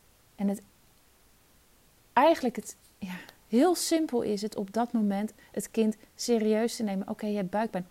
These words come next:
Ongeacht of ze dat snoepje nou wel of niet nog willen.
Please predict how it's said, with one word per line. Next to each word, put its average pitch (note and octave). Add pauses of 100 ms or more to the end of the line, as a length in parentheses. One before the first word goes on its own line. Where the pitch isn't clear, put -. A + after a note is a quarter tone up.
Ongeacht F#4+
of C4
ze -
dat A#3
snoepje A3+
nou G#3
wel G3+
of G3
niet G3
nog F#3
willen. F3